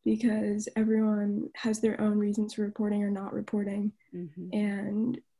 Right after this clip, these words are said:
Speaker 1: and I think we need to value everyone's decision.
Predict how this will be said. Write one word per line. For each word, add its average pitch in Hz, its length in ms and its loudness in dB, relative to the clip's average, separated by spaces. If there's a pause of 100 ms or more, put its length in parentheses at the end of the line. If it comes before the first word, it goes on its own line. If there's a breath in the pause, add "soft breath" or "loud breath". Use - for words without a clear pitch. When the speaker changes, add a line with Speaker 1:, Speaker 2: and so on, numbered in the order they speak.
(160)
Speaker 1:
and 214 120 2
I 214 80 4
think 214 160 0
we 214 80 4
need 208 140 2
to 214 100 2
value 202 460 -2
everyone's 208 680 -4
decision. - 720 -6